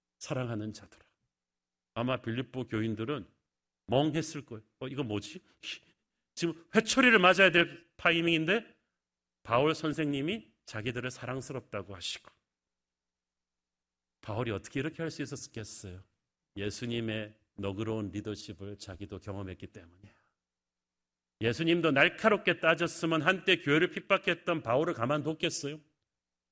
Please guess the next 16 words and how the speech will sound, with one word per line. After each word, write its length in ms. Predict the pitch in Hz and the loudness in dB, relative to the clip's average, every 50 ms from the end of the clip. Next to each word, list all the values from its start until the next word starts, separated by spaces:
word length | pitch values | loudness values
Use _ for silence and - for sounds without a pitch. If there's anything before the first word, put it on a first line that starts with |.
| _ _ _ | _ _ _
그러나 340 | - - 202 196 196 196 180 | -2 0 0 2 2 2 2
예수님이 800 | 165 175 196 - - 233 220 220 220 214 208 185 123 92 - - _ _ _ _ _ _ _ _ _ _ _ _ | 2 0 0 0 -2 0 0 0 2 2 2 0 0 -2 -6 -12 _ _ _ _ _ _ _ _ _ _ _ _
바울의 380 | - - 117 123 143 147 151 147 | -6 -2 -2 0 0 0 -2 -2
과거를 400 | - 113 117 113 127 123 127 127 | -2 -2 -2 0 -2 -2 -2 -4
덮으시고 920 | - 117 107 - - - 127 - - - - - 123 123 131 135 131 _ _ _ 147 | -4 -6 -6 -6 -8 -10 -12 -8 -8 -10 -8 -6 -6 -6 -6 -6 -10 _ _ _ -2
은혜로 320 | 180 185 175 160 160 156 | 0 2 2 2 0 -2
참아주신 800 | - - - 175 180 175 165 160 143 - 165 151 147 147 - - _ _ _ _ _ | -2 -4 -2 -2 0 -2 -2 -4 -4 -2 -2 -2 -2 -4 -8 -16 _ _ _ _ _
그 300 | - - 156 196 220 233 | -4 0 0 2 2 4
은혜를 260 | 226 247 233 214 208 | 6 6 6 6 6
경험했기 560 | - 180 185 208 208 196 196 - - 185 - | 6 6 6 6 6 6 6 4 2 -2 -2
때문에 520 | - 185 180 185 208 208 190 147 101 - - _ _ _ _ _ _ _ _ _ _ _ _ _ _ _ _ _ _ _ _ _ _ _ _ _ - | -2 -2 -2 0 0 0 0 0 -2 -4 -8 _ _ _ _ _ _ _ _ _ _ _ _ _ _ _ _ _ _ _ _ _ _ _ _ _ -6
이제 140 | 139 151 185 | -4 -4 -4
바울도 460 | - - - 120 135 147 156 160 156 | -2 0 0 2 2 2 0 -2 -2
그걸 220 | - 139 151 151 151 | 0 0 0 0 0
돌려주는 540 | - 147 175 196 180 - 156 139 143 160 | 0 0 2 2 0 -2 -2 -4 -4 -4
거죠. 380 | 147 151 135 - - - 131 | -6 -8 -10 -10 -12 -14 -14